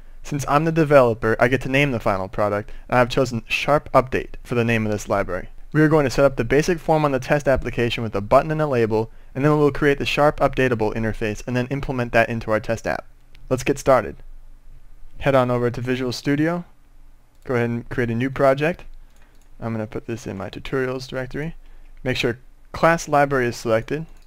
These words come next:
and I'm gonna name this Sharp Update. Go ahead and hit OK. You see this class one dot C S, just go ahead and delete that. We won't be using that.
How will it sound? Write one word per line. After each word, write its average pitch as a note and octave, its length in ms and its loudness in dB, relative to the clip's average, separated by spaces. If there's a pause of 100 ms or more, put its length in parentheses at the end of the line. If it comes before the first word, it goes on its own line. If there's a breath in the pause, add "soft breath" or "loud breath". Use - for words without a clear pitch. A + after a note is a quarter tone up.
(180)
and A#2 100 -2
I'm A#2+ 80 0
gonna A#2+ 140 -2
name A2+ 260 -2
this A2+ 300 -4
Sharp - 640 -6 (340)
Update. - 380 -4 (360)
Go B2 120 -4
ahead A#2 160 -2
and A2 100 -6
hit A#2 140 -6
OK. - 340 -6 (2000)
You A2+ 60 -10
see C#3+ 160 2
this C3 160 2
class C#3+ 400 0
one C#3 240 0
dot C3 200 0
C C3+ 180 0
S, C#3 220 2
just C3+ 160 -8
go C#3 140 2
ahead B2+ 180 0
and B2 100 -4
delete B2 320 0
that. A#2 220 2
We A#2+ 80 -4
won't A2+ 180 -4
be - 80 -10
using A2 380 -6
that. A2 320 -8